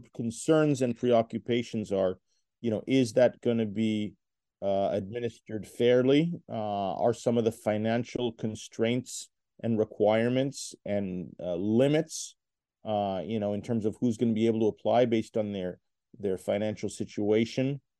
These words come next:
uh, you know, is that gonna be discriminating against the poor? And, and some immigrant rights groups have already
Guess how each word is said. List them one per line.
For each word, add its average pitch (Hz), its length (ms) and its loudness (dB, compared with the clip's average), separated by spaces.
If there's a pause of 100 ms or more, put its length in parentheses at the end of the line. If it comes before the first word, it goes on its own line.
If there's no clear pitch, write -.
(180)
uh, 95 560 0
you 120 100 -4
know, 107 140 -2
is 104 100 -4
that 110 240 2
gonna 107 160 0
be 98 140 -4
discriminating 104 800 -2
against 95 320 -6
the 98 60 -4
poor? 123 360 6
And, 107 220 -2
and 104 200 -8
some 104 400 -4
immigrant 107 380 -2
rights 104 300 0
groups 104 240 -6
have 95 100 -6
already 98 360 0